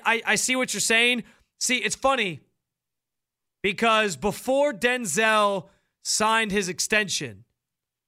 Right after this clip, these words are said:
I actually was in the camp of thinking, and this was during the, was it during last season? No, no, no, no. This was two seasons ago because it was the Greedy Williams,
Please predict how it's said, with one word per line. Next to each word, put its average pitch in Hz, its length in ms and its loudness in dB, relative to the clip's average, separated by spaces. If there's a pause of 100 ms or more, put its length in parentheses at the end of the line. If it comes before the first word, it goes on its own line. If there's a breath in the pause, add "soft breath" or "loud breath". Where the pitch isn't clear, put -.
(680)
I 262 460 4
actually 233 640 0
was 208 200 0
in 214 120 -2
the 202 80 -2
camp 208 400 0
of 175 100 -4
thinking, 196 680 -2
and 190 120 -2
this 226 220 -2
was 208 800 0 (720)
during 214 600 0
the, 196 1080 0 (640)
was 160 100 -10
it 180 100 -8
during 262 280 -4
last 233 300 -2
season? 247 360 -8
No, 226 140 0
no, 220 100 0
no, 202 120 -2
no. 175 100 0
This 214 180 -2
was 226 100 -6
two 226 240 -2
seasons 170 400 -4
ago 139 220 -8
because 151 380 -4 (420 soft breath)
it 185 80 -2
was 202 160 0
the 190 80 -2
Greedy 233 400 0
Williams, 214 960 2